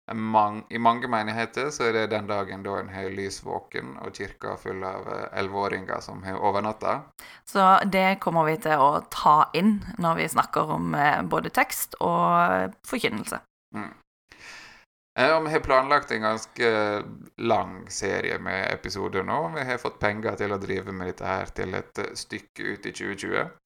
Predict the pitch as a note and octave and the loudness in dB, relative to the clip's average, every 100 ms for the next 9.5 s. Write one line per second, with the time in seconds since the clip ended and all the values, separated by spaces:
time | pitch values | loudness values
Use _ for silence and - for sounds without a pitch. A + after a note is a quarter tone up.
0 | _ - - - _ - B3 - - - | _ -20 -20 -20 _ -6 -6 -4 -8 -8
1 | - A3+ A3 G#3 A3 B3 B3 A#3 - F3 | -2 4 6 8 8 8 6 2 4 6
2 | G3 G#3+ - F3 F3 F3 F3 - - E3 | 8 6 4 4 6 6 6 2 -2 0
3 | D#3+ D#3+ D#3 E3 - F3 - - F#3 E3 | 0 -2 -2 -2 0 0 4 4 6 6
4 | F#3 A3 A3+ - _ _ _ _ - - | 6 6 2 -12 _ _ _ _ -14 -4
5 | F#3+ F3+ F3+ E3+ G#3+ D#3+ F3 - F#3 E3+ | -2 -2 0 2 2 2 0 4 8 10
6 | F3 - F3 - G3+ G#3 G#3 _ _ - | 8 4 0 -2 -2 0 -2 _ _ -18
7 | - F#3 - F3 - D#3+ - A#3+ B3+ B3 | -6 -4 0 0 0 0 6 6 6 4
8 | B3+ B3 B3+ C4 C#4 - F3 F3+ F3+ F#3 | -2 0 -2 2 4 6 4 4 2 2
9 | - D#3+ C#3+ - - | 2 4 2 0 -16